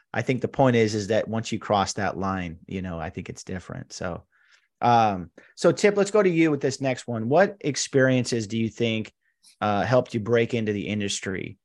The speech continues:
uh, and get into, you know, publicity and P R? Uh, you know, obviously we talked about the skill sets, communications, we talked about relationships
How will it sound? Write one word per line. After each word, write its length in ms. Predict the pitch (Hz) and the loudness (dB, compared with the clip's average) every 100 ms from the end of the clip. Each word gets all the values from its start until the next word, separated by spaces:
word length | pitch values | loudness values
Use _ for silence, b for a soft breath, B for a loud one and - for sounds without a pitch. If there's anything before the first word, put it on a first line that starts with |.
| _ _ - | _ _ -6
uh, 260 | 98 95 95 | -2 0 0
and 180 | 110 107 | -2 -2
get 120 | 113 | 0
into, 540 | 113 110 - 104 101 95 | 0 -2 -2 0 0 -2
you 80 | 107 | -6
know, 100 | 101 | -4
publicity 580 | 107 104 113 110 104 | -4 -2 -2 -2 -4
and 140 | 104 98 | -4 -4
P 200 | 110 101 | -2 -2
R? 420 | 92 92 - - _ _ _ _ - | 0 -2 -4 -10 _ _ _ _ -4
Uh, 300 | 95 95 - - | -2 -2 -4 -4
you 80 | 120 | 0
know, 80 | |
obviously 180 | 117 117 | 0 0
we 60 | 117 | -6
talked 340 | - 131 135 | 2 2 2
about 300 | 123 123 113 | 2 2 2
the 60 | 101 | -2
skill 300 | - 127 123 | -4 -2 -2
sets, 380 | - 117 107 - | 0 0 0 -4
communications, 800 | 110 107 101 120 110 - 107 98 | -8 -8 -2 0 0 -2 -6 -6
we 80 | |
talked 320 | 98 107 107 101 | -4 -2 -2 -2
about 300 | 101 95 - | -2 -2 -2
relationships 960 | 101 117 127 - 107 - 101 95 - | -4 0 0 -2 -6 -2 -4 -4 -12